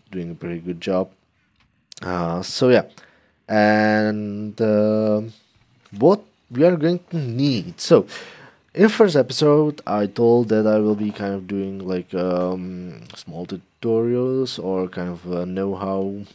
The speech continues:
videos for you. So you need a reactor chasing, and it's pretty, pretty straightforward thing. You need a yellorium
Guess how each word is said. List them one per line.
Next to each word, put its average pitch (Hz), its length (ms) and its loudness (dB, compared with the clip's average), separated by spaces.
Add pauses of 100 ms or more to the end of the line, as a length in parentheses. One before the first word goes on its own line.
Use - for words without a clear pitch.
(220)
videos 110 800 -4
for 92 260 -2
you. 131 180 -4 (420)
So 107 580 4
you 131 200 -2
need 143 320 -2
a 113 240 0
reactor 117 480 -2
chasing, 110 640 -10 (840)
and 90 100 -8
it's - 600 -8 (100)
pretty, 101 460 -2 (240)
pretty 104 200 -2
straightforward 117 1080 -2
thing. 135 240 -6 (480)
You 117 80 -2
need 143 220 0
a 113 160 4
yellorium 127 800 2